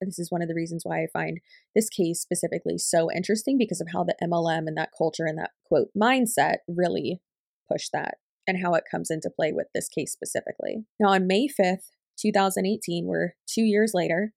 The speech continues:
Shanann posts a super sweet Facebook video that was about thirty-two minutes long. And she was talking about all about her family and how she loves waking up now on Saturdays and being able to enjoy her family, and talking about how she's so excited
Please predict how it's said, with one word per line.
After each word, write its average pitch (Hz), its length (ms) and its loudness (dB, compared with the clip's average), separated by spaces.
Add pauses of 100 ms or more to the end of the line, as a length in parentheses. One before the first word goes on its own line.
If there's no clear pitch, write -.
(140)
Shanann 247 360 4
posts 226 240 2
a 202 80 4
super 262 500 0
sweet 214 540 0 (120)
Facebook 175 340 0 (100)
video 151 540 -2 (320)
that 190 120 2
was 175 140 -2
about 170 340 2 (500)
thirty-two 220 540 2
minutes 165 340 -2
long. 156 380 -6 (160)
And 196 120 -2
she 196 80 4
was 185 120 4
talking 175 300 2
about 170 160 2
all 175 140 2
about 175 180 0
her 185 240 -2
family 269 400 2
and 220 140 2
how 180 80 2
she 190 260 -2
loves 175 400 0
waking 175 400 0
up 233 160 2
now 220 280 4
on 185 140 0
Saturdays 220 640 4
and 196 120 0
being 175 200 0
able 170 180 -2
to 180 140 -6
enjoy 190 440 2
her 214 200 2
family, 190 580 0 (300)
and 180 120 -4
talking 180 360 0
about 175 200 -2
how 175 100 -4
she's - 260 -6
so 269 200 4
excited 180 680 0